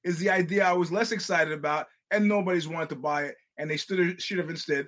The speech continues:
sold the idea that I was excited about, and maybe we wouldn't be where we are now. But I don't wanna get into it 'cause I don't wanna be a dick.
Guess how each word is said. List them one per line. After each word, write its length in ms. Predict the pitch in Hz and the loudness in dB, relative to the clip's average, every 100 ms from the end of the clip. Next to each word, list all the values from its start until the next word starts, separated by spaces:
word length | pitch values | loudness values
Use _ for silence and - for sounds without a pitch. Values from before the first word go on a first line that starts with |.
| - | -8
sold 380 | - 220 220 | -2 4 4
the 80 | 196 | 6
idea 400 | 185 147 147 143 - _ - | 2 2 0 0 -4 _ -2
that 120 | 202 | 2
I 160 | 220 | 6
was 140 | 233 220 | 6 4
excited 420 | 240 - 254 240 | 2 0 4 6
about, 380 | 202 202 196 - _ - | 8 6 4 -2 _ -2
and 100 | 202 | 4
maybe 240 | 214 202 | 4 4
we 200 | 190 190 | 2 0
wouldn't 300 | 185 185 165 | 4 4 4
be 120 | 147 160 | 0 0
where 160 | 160 | 2
we 140 | 147 147 | 2 2
are 120 | 147 | 0
now. 260 | 147 147 139 | 0 -2 -4
But 140 | 147 - | -10 0
I 120 | 180 | 2
don't 140 | 175 | 2
wanna 140 | 170 165 | 0 -2
get 160 | 160 | -2
into 260 | 170 165 170 | -2 -2 -4
it 100 | - | -4
'cause 160 | 147 127 | -6 -6
I 100 | 123 | -6
don't 140 | 139 | -4
wanna 160 | 151 160 | -4 -4
be 180 | 180 | 0
a 60 | 220 | 0
dick. 320 | 180 269 - | 4 4 2